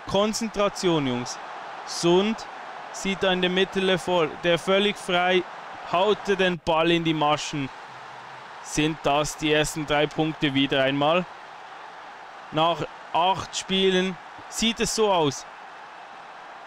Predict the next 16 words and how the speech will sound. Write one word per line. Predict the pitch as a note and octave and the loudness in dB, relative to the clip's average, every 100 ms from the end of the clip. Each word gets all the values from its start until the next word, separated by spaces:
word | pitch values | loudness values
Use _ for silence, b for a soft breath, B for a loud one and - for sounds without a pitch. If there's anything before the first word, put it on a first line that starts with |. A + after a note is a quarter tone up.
| - - | -16 -4
Es | F#3+ G#3 - - - | 0 0 -2 -10 -4
ist | A3+ A#3 - - D#3+ | -2 0 -4 -8 -4
soweit. | G3+ G3 F#3+ F3+ D#3 - D#3+ | 2 4 4 4 2 -2 -2
Wir | A3 A3+ | 0 2
holen | G3+ A3+ G#3+ F#3+ | 2 2 2 2
wieder | A#3 B3 | 2 2
mal | A3+ G#3+ A3 | 0 0 -4
drei | - G3+ G3 G#3 | 0 0 2 0
Punkte. | - A3 A3 - - F#3 F#3+ _ _ b b b | -2 -4 -2 -6 0 0 0 _ _ b b b
Ja, | D#3+ D#3+ | 0 0
Soli, | - F#3 F3+ F3 D3 | 2 4 4 2 -2
ganz | F#3 F3 F3 - | 2 2 2 -2
schlechtes | D#3+ D3+ - - | 0 -2 -2 -8
Spiel | D#3 D3 | -4 -4
von | - C#3 | -2 0
ihm. | C3+ D#3 | 0 -2